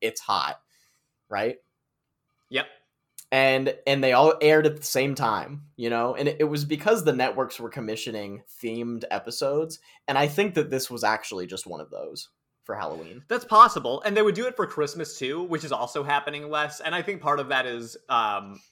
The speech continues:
Speaker 2: if shows make them, they wanna make a more non-denominational holiday to be more inclusive.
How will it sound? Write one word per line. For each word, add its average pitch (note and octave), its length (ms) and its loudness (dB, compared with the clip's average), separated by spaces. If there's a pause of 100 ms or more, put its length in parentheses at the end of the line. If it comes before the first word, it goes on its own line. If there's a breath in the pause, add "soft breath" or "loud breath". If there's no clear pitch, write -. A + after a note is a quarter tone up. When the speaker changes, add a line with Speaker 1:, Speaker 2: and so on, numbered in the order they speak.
Speaker 2:
if F#3+ 200 -2
shows D#3+ 280 -2
make B2+ 240 -6
them, B3 100 -4
they F#3+ 120 -2
wanna D3+ 220 0
make D3 160 -4
a C#3 60 -4
more C3 160 -4
non-denominational A2 920 -4
holiday G#2+ 400 -4
to A2 60 -4
be G#2+ 100 -10
more G#2+ 200 -10
inclusive. A#2+ 460 -12